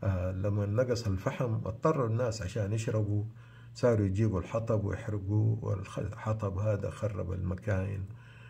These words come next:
وخرب ال-، ال-، ال-، وكانت دعوة للملك عبد العزيز إنه ي-، يعني يستحدث مياه أخرى ويجيبها، فقرر إنه يسوي العين العزيزية و-،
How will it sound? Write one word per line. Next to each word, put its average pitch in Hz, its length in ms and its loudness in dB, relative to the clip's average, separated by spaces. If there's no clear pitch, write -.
وخرب 104 560 0
ال-، 90 340 -4
ال-، - 280 -6
ال-، - 520 -8
وكانت 104 460 -2
دعوة 98 420 2
للملك 98 480 -2
عبد 87 180 -6
العزيز 92 600 -2
إنه 98 460 4
ي-، - 1900 -6
يعني 98 380 -2
يستحدث 95 680 0
مياه 95 380 0
أخرى 95 240 -2
ويجيبها، 95 600 0
فقرر 104 580 4
إنه 95 220 2
يسوي 98 360 0
العين 92 280 0
العزيزية 95 920 0
و-، 98 80 -6